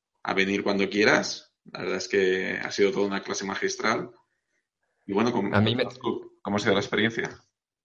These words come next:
Speaker 2: A mí me ha hecho mucha ilusión, me ha, porque os escucho, claro, es que yo os escuchaba antes de conoceros a, de conoceros a vosotros, a David y a, y a Xavi.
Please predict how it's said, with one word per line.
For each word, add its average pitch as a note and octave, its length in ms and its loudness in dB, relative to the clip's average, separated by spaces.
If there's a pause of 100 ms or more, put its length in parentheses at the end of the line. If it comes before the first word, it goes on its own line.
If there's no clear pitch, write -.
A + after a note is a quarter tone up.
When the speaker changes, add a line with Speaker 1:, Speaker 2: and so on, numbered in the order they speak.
(340)
Speaker 2:
A A2+ 80 10
mí A#2+ 100 10
me B2+ 60 12
ha - 20 12
hecho B2 140 4
mucha G#2+ 200 2
ilusión, F2 380 0
me G2+ 180 4
ha, G2+ 320 8
porque F#2 540 6
os F2+ 260 4
escucho, C3 380 2
claro, A#2+ 300 8
es - 100 0
que G#2 340 6
yo A#2 180 6
os D3 80 6
escuchaba E3 500 4
antes D#3 240 0
de C3 240 4
conoceros G#2+ 560 4
a, G2+ 400 2
de F#2+ 140 0
conoceros G#2 420 4
a - 20 10
vosotros, A#2+ 420 6
a F#2 280 8
David F#2 260 6
y A2 100 6
a, F#2 240 8
y G2+ 120 -2
a F2+ 280 4
Xavi. B2+ 240 4